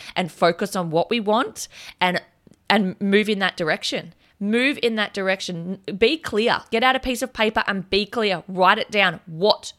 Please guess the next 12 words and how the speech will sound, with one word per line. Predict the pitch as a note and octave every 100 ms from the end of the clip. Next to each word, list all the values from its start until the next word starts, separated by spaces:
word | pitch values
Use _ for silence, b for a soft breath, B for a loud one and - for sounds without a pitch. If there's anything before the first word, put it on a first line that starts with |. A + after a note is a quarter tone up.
| _
do | - G#3
you | F#3 F#3+
want | E3 F3 - -
in | F#3+ F3
life? | D#3+ D#3+ F#3 - B B B
What | F3+ A3+ -
do | A#3
you | A3
want | G3+ G3
as | F#3
a |
goal? | F3 F3+ F3 D#3+